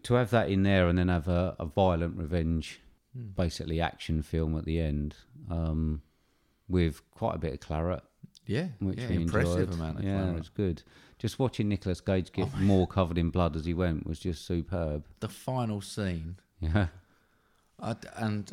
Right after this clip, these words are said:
Speaker 2: I mean, I
Speaker 1: <laughs>
Speaker 2: probably can't remember the last time you would have seen this film, was just, like, a completely fucked up version of the ending of Grease.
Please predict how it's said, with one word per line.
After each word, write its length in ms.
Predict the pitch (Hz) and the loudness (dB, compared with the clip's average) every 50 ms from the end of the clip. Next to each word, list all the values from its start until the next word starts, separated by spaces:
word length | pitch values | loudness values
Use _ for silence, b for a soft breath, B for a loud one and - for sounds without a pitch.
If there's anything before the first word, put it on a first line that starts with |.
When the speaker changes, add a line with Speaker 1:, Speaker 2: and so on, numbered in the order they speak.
| - - | -14 -10
Speaker 2:
I 100 | - 104 | -8 -6
mean, 300 | 101 104 104 101 101 98 - - | -4 -4 -4 -4 -4 -6 -6 -6
I 100 | 101 101 98 - _ _ _ _ _ | -6 -8 -8 -12 _ _ _ _ _
Speaker 1:
<laughs> 60 | - 107 - | -4 -4 -2
Speaker 2:
probably 320 | - - 87 - 87 294 - | -6 -8 -8 -4 -4 -4 -4
can't 280 | - - 82 78 - | -4 -6 -10 -10 -8
remember 300 | 78 78 78 78 80 80 | -8 -8 -8 -8 -8 -8
the 100 | 80 80 | -8 -6
last 300 | 80 82 82 82 85 - | -6 -6 -6 -6 -8 -10
time 160 | - 90 85 85 87 | -12 -12 -12 -10 -10
you 60 | 87 | -12
would 100 | 87 82 | -10 -12
have 100 | 85 82 | -12 -14
seen 220 | - - 101 92 82 85 | -12 -12 -12 -12 -12 -14
this 120 | 82 - | -16 -16
film, 320 | - - 82 82 85 87 87 b b b b b b b b _ | -16 -16 -14 -14 -14 -14 -16 b b b b b b b b _
was 220 | 98 98 92 - | -10 -10 -10 -10
just, 320 | - - 107 98 - - 101 | -10 -10 -10 -10 -10 -8 -8
like, 240 | 90 87 85 - - - - | -6 -6 -8 -8 -12 -14 -14
a 60 | 104 | -14
completely 880 | 92 - - 98 95 - - - - 120 110 107 107 - - - 87 87 | -12 -12 -12 -14 -14 -14 -18 -14 -10 -8 -6 -6 -6 -6 -8 -8 -10 -10
fucked 460 | - - - - 87 - - - - | -10 -12 -12 -12 -12 -12 -14 -12 -10
up 220 | 92 82 - - 92 | -10 -10 -10 -8 -6
version 420 | 92 92 90 90 87 98 87 87 | -6 -4 -4 -6 -6 -8 -8 -8
of 140 | 85 82 - | -10 -10 -8
the 120 | 95 92 92 | -8 -8 -6
ending 260 | 90 87 85 87 85 | -6 -8 -8 -8 -10
of 140 | 87 85 - | -10 -12 -10
Grease. 460 | - 92 92 87 85 - - - - | -8 -6 -6 -6 -8 -10 -14 -20 -20